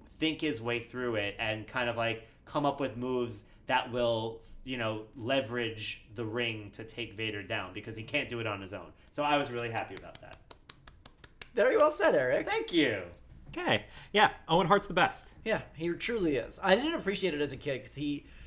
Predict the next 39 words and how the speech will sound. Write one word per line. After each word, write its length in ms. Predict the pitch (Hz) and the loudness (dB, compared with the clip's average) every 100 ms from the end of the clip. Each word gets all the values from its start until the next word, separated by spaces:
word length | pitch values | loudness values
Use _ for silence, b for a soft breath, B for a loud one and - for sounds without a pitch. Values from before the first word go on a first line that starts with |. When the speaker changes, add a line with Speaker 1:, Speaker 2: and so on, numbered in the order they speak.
| b | b
Speaker 2:
his 180 | - 226 | -2 0
whole 160 | 214 214 | 0 6
Speaker 3:
Well, 120 | 202 | 8
Speaker 2:
thing 80 | 240 | 10
Speaker 3:
because 120 | 220 | 10
he 40 | 214 | 12
was 80 | 208 | 12
always 200 | 196 160 | 10 8
a 40 | |
heel 260 | 160 247 131 | 6 6 6
and 100 | 143 | 6
you 60 | |
were 60 | 143 | 6
a 40 | |
big 140 | 123 139 | 6 4
Speaker 2:
Yeah, 80 | 156 | 6
Speaker 3:
mark 220 | 156 - | 6 6
Speaker 2:
and 80 | 156 | 6
I 60 | |
Speaker 3:
for 40 | 170 | 8
Speaker 2:
was 80 | 175 | 8
Speaker 3:
all 60 | |
the 60 | - | 6
Speaker 2:
and, 60 | |
Speaker 3:
faces. 240 | 208 202 208 | 6 6 4
Speaker 2:
and 100 | 190 | 0
he 100 | 202 | -2
was 100 | - | -2
so 380 | - - 196 202 | -4 0 2 2
obnoxious, 720 | 214 214 214 - 254 247 - | 2 -2 -2 -4 -6 -6 -2
like, 200 | 160 - | -2 -2
on 140 | 165 156 | -2 0
purpose, 420 | 151 156 151 - | 0 0 0 0
like, 80 | 156 | -2
his 100 | 156 | -4
character, 360 | - 151 156 180 | 0 0 0 -4
he 120 | 185 | -8
was 100 | 175 | -6
amazing. 360 | 226 214 120 | -6 -6 -8